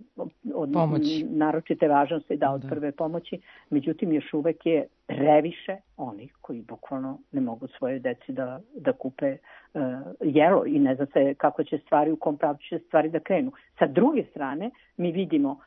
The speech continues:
Speaker 1: da, e, svo rešenje Evropska unija koje je dala,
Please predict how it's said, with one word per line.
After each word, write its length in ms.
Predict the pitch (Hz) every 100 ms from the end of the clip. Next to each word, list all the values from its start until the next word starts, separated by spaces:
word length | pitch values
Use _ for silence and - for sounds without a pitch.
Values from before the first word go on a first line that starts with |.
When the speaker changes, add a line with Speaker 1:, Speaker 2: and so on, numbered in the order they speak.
| -
Speaker 1:
da, 340 | 156 160 127 - _
e, 100 | - 170 _ - -
svo 260 | 170 214 277
rešenje 580 | - 170 - 196 214 196
Evropska 480 | - 165 208 - -
unija 260 | 139 135 131
koje 240 | - 143
je 60 | 131
dala, 320 | 143 151 208